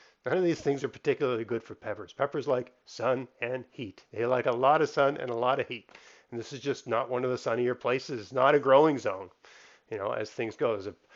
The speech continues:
I used to live in a part of Nova Scotia, which is just sunnier and more pleasant in the summer. It just has a better growing. It actually gets colder in the winter,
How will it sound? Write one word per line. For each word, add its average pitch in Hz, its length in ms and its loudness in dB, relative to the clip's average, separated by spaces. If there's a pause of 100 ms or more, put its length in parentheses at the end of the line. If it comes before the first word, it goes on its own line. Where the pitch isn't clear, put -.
(320)
I 101 80 -6
used 127 200 -4
to 156 80 -4
live 147 180 4
in 135 80 4
a 123 40 2
part 131 260 4
of 123 80 2
Nova 123 240 2
Scotia, 135 420 0
which 107 180 -8
is 101 80 -16
just - 240 -14
sunnier 127 440 6
and 113 100 2
more 104 120 -2
pleasant 139 480 2
in 120 100 -2
the 107 80 -6
summer. 151 380 4
It 120 120 -10
just 127 160 -8
has 135 120 -2
a 107 60 -6
better 127 280 2
growing. 127 420 2
It 190 100 0
actually 185 260 2
gets 151 160 -2
colder 202 320 6
in - 60 4
the 127 60 0
winter, 208 400 -2